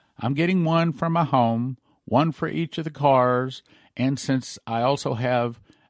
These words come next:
a generator, which I'm going to get all set up now, actually, it's a six K W diesel generator that's not even out of the box yet. It's been sitting in the warehouse in Topeka, Kansas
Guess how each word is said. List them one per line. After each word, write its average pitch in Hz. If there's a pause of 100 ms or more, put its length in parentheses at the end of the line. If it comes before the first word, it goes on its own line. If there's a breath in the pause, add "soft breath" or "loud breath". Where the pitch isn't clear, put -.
(160)
a 101
generator, 131
which 107
I'm 104
going 113
to 107
get 107
all 104
set 101
up 143
now, 90 (520 soft breath)
actually, 113
it's 104
a 92
six -
K 120
W 101
diesel 104
generator 110
that's 95
not 107
even 101
out 95
of 87
the 92
box 135
yet. 101
It's 101
been 101
sitting 107
in 101
the 101
warehouse 104
in 113
Topeka, -
Kansas 113